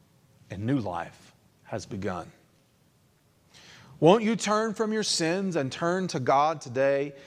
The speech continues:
and let him wash you clean? What happened in Vegas or wherever doesn't have to stay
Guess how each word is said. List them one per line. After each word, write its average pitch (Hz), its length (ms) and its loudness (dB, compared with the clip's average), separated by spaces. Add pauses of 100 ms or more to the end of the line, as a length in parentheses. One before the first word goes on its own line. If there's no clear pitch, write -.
(140)
and 135 160 2
let 175 220 4
him 180 420 -4
wash 151 320 -2
you 170 140 -2
clean? 151 540 -6 (1200)
What 185 180 8
happened 240 540 2
in 196 180 0
Vegas 196 680 0 (420)
or 123 200 4
wherever 139 800 0 (720)
doesn't 165 260 6
have 170 240 -6
to 185 100 -4
stay 139 640 -2